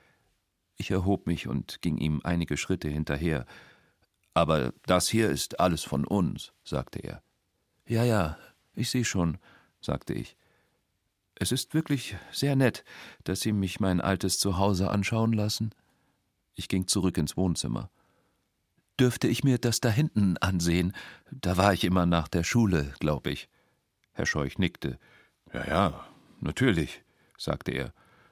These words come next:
"Ich hab ja Verständnis für, für Ihre Situation. Wie gesagt, Sie können sich gern umsehen." Ich machte einen unsicheren Schritt nach vorne, in Richtung des zweiten Raumes, der rechts neben der Eingangstür lag,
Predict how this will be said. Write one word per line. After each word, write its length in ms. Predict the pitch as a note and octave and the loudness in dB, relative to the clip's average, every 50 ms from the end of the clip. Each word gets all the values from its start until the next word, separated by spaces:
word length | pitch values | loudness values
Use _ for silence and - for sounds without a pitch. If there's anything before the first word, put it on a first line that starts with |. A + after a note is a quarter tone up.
| _ - | _ -16
"Ich 400 | - - - - - - - - - | -14 -12 -10 -10 -10 -10 -10 -10 -6
hab 220 | - D#2 D#2 - - | -4 -4 -4 0 0
ja 220 | E2 D#2 D2+ C#2+ | 0 0 0 -2
Verständnis 680 | - - - D#2+ - - G2+ G2 G#2 - F#2+ F2+ D#2+ - | -4 -4 -4 -2 0 2 2 2 2 2 2 0 0 -2
für, 640 | - - - E2 D#2 D2+ D2 C#2+ D2 C#2+ C2 B1 - _ - - - - - - - - _ _ _ _ | -4 -4 -2 0 0 2 2 0 -2 -4 -6 -10 -14 _ -20 -20 -20 -20 -20 -20 -20 -20 _ _ _ _
für 380 | - - - D2+ D2+ D2 C#2+ | -12 -6 -4 -2 -2 -2 -2
Ihre 600 | C#2+ D2 D2 C#2+ C2+ - C#2 E2 D#2+ D2+ D#2+ D2 C2+ | -2 -4 -4 -6 -6 -4 -2 -2 -2 -2 -2 -4 -2
Situation. 1000 | D2+ D2+ - - D#2 D2 C#2+ - - - F2 F#2 F#2 E2 D2+ C#2+ C#2 C2+ - - _ - - - - _ _ _ _ _ _ _ _ _ | -4 -4 -4 -2 -2 -2 -2 -2 -2 0 2 2 4 2 2 0 -2 -6 -8 -12 _ -20 -20 -20 -20 _ _ _ _ _ _ _ _ _
Wie 220 | _ - G2+ G2+ G2+ | _ -4 -2 0 0
gesagt, 560 | G#2+ G#2+ G2+ A#2+ B2 G#2+ E2+ - - - - - - _ _ _ _ _ _ _ _ _ - | 0 2 2 4 4 4 4 2 -2 -12 -20 -20 -20 _ _ _ _ _ _ _ _ _ -12
Sie 160 | - - F#2 | -6 -6 0
können 220 | - B2+ C3 C3+ | 2 2 2 4
sich 200 | B2 C3 B2 - | 2 2 0 0
gern 280 | - B2+ B2+ B2+ D3 D3+ | 2 2 2 2 2 2
umsehen." 540 | - C#3 G#2+ D2+ D2+ C#2+ C#2+ C#2+ D2 D2 - _ _ _ _ _ _ _ _ _ _ _ _ _ _ _ _ _ _ _ _ _ _ _ | 2 0 0 0 0 0 0 0 -2 -4 -10 _ _ _ _ _ _ _ _ _ _ _ _ _ _ _ _ _ _ _ _ _ _ _
Ich 180 | - - - - | -16 -14 -6 -4
machte 340 | F#2 F2+ - - F2 D#2+ - | -4 -4 -2 0 0 0 0
einen 420 | - E2 E2 D#2 D2+ D2 C2+ A#1+ | 0 0 0 0 0 0 -2 -4
unsicheren 720 | - - F#2 G2+ A2 F2+ D#2+ D#2 D2 - E2+ D2+ D#2 D2 C#2+ | -4 0 0 2 2 2 0 -2 -2 -2 -2 -2 -2 -2 -2
Schritt 420 | - - - E2+ F#2 - - - - | -2 -2 0 0 -2 -4 -4 -6 -6
nach 180 | D#2 C#2 - | -6 -6 -6
vorne, 480 | - - F#2 E2+ E2 F2+ F#2 F#2+ G#2 G2 - - - - - - - _ - | -6 -4 0 0 2 2 2 0 -2 -4 -8 -14 -20 -20 -20 -20 -20 _ -14
in 200 | - - - - | -12 -10 -10 -10
Richtung 520 | - - F2 E2+ - - - E2 D2 C#2+ | -8 -4 -4 -4 -4 -2 -4 -2 -2 -2
des 220 | - A1 - - | -4 -8 -10 -8
zweiten 420 | - - E2+ D#2+ D#2+ - - E2 D2 | -4 0 2 2 0 0 0 -4 -2
Raumes, 420 | C#2 D#2 E2 F#2+ F#2+ F2 D2+ - | 0 2 2 2 4 2 0 0
der 160 | - D2 D2 | -2 -4 -2
rechts 320 | D2 E2+ E2 - - - - | 0 -2 -2 -2 -2 -4 -2
neben 220 | D2+ D#2 C#2+ D2+ | -2 -2 -2 -2
der 180 | D2 D2+ D2 - | -2 -2 -2 -2
Eingangstür 580 | F#2 F#2+ F#2 E2+ D2+ D2+ - - - F2 D#2+ | -2 0 0 0 0 -2 -2 -4 -4 -2 -2
lag, 340 | D#2 D2+ D2+ E2 E2+ E2+ - | 0 0 0 0 0 -2 -4